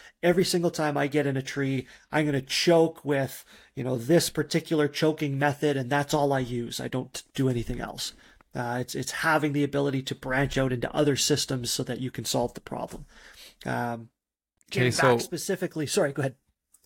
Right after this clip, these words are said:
Speaker 2: Yeah, I'm, you're already making me think about, uh, you know, where this equipment's coming from. Of course, you're
Speaker 1: Mm-hmm.
Speaker 2: loaded up with the,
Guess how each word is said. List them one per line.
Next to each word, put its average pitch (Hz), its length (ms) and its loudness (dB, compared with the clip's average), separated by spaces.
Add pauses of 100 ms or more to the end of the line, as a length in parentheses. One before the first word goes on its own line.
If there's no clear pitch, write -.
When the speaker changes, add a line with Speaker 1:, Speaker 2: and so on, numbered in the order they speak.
(180)
Speaker 2:
Yeah, 139 340 4
I'm, 135 260 2
you're 135 200 0
already 135 180 2
making 127 260 -2
me 123 60 0
think 123 260 -2
about, 101 420 2
uh, 90 280 4 (680)
you 113 120 0
know, 110 120 6
where 110 160 6
this 110 160 -2
equipment's 113 400 0
coming 104 300 2
from. 95 240 0
Of 92 80 -4
course, 117 280 0
you're 123 100 4
Speaker 1:
Mm-hmm. 127 80 4
Speaker 2:
loaded 110 200 4
up 104 120 2
with 107 140 -2
the, 110 100 -2